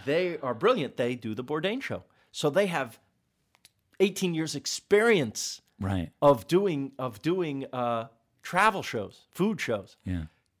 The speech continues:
Speaker 1: They have boots on the ground. They tell you where the new hot spots are.
Speaker 2: Is that a large part of how you kind of come to make these things happen?
Speaker 1: That's at least fifty percent.
Speaker 2: Wow.
Speaker 1: And another percentage is me just going on my phone and seeing, like,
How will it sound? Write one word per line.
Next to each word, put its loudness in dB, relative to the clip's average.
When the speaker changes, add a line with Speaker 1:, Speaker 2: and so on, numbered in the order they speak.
Speaker 1:
They -2
have -6
boots -2
on 0
the -8
ground. -6
They -6
tell -4
you -2
where -2
the -4
new -2
hot -8
spots -8
are. -12
Speaker 2:
Is -2
that 4
a 6
large 4
part 6
of 2
how 2
you 0
kind -2
of -8
come -2
to 0
make -2
these -6
things -4
happen? -6
Speaker 1:
That's -4
at -10
least -10
fifty -12
percent. -10
Speaker 2:
Wow. 0
Speaker 1:
And 0
another 4
percentage -6
is -10
me -4
just -8
going -2
on -4
my -6
phone -4
and -2
seeing, -4
like, -6